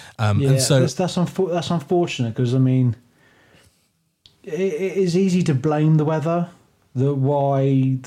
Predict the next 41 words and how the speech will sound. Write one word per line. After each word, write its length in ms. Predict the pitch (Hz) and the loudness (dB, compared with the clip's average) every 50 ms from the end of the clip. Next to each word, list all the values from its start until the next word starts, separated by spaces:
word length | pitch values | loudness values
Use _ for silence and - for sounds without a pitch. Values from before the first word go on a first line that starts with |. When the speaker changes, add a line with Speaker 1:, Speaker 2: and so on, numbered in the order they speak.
| - - - | -12 -12 -10
Speaker 2:
again, 240 | 147 120 127 120 | -6 -4 -2 -2
some 140 | 113 - 131 | -2 -2 -2
of 40 | 120 | -2
the 60 | 120 | -2
traders 440 | 113 - 139 127 127 120 123 110 120 | -2 -2 -2 -2 0 0 -2 -2 -2
obviously 220 | 123 110 - 131 | -4 -2 -4 -4
didn't 280 | 117 120 127 120 123 123 | -2 0 0 2 2 2
get 280 | 113 131 127 110 117 113 | 0 -2 -6 -6 -6 -4
the, 340 | 127 127 123 123 120 104 - _ _ _ - _ _ _ _ _ _ _ _ _ 185 - | -4 -2 -2 -4 -4 -6 -10 _ _ _ -20 _ _ _ _ _ _ _ _ _ -20 -20
uh, 260 | - 107 110 110 110 107 | -16 -12 -8 -8 -6 -6
the, 160 | 107 120 113 | -6 -6 -6
the, 140 | 107 117 120 | -6 -4 -4
the, 560 | 120 120 117 110 113 117 117 107 110 - - _ _ _ _ _ _ _ _ _ - - | -2 -2 -2 -2 -2 -2 -2 -4 -6 -8 -12 _ _ _ _ _ _ _ _ _ -14 -12
the 80 | 127 135 | -10 -10
trade 320 | - - 135 117 117 107 | -6 -6 -4 -4 -4 -4
that 80 | 120 113 | -4 -4
they 120 | 117 117 | -4 -4
were 140 | 113 113 117 | -2 -2 -4
expecting. 680 | 110 - - - 135 127 123 - - - 101 98 104 110 - _ _ _ _ _ _ _ _ _ _ _ - | -6 -6 -8 -8 -8 -8 -8 -12 -12 -12 -10 -10 -12 -14 -14 _ _ _ _ _ _ _ _ _ _ _ -8
But 60 | 127 | -6
at 60 | 113 | -6
the 60 | 127 | -6
same 300 | - - 139 135 131 120 | -4 -2 0 2 2 2
time, 340 | 113 - 143 135 131 127 127 | 0 0 0 0 2 2 2
they 120 | 123 131 | 0 0
can't 360 | 131 - - 160 160 160 156 139 | -2 -4 -4 -4 -2 -4 -4 -2
put 240 | - 139 147 139 - | -4 -4 -4 -4 -4
all 280 | 143 143 135 131 127 | -2 0 2 2 2
the 100 | 120 131 | 2 0
blame 420 | 110 131 131 127 127 123 120 120 127 | -2 0 -2 0 2 2 2 2 0
onto 880 | 131 131 127 123 120 120 123 117 - - 127 117 117 113 113 110 107 104 - _ _ _ _ _ _ _ _ _ _ _ _ _ _ _ | -2 -4 -4 -2 0 0 0 0 -2 -4 -2 -2 0 0 0 -2 -4 -6 -10 _ _ _ _ _ _ _ _ _ _ _ _ _ _ _
the 100 | - 127 | 0 2
organisers, 800 | 131 131 127 131 123 113 113 110 110 110 101 107 110 110 104 - | 4 4 2 2 0 0 0 0 -2 -2 -2 -2 -2 -4 -4 -4
considering 320 | - 117 - - 135 127 | -4 -4 -2 -2 0 0
the 60 | 123 120 | 0 0
fact 240 | - 127 120 120 120 | -2 -6 -6 -4 -4
they 100 | 127 135 | -4 -4
can't 300 | 135 - 127 131 123 - | -2 -2 -2 -2 0 0
control 340 | 127 117 - 131 127 127 | -2 0 0 0 -2 0
the 80 | 120 123 | -2 -2
weather. 380 | 113 127 131 127 147 151 139 | -2 -2 -2 -2 -2 -4 -6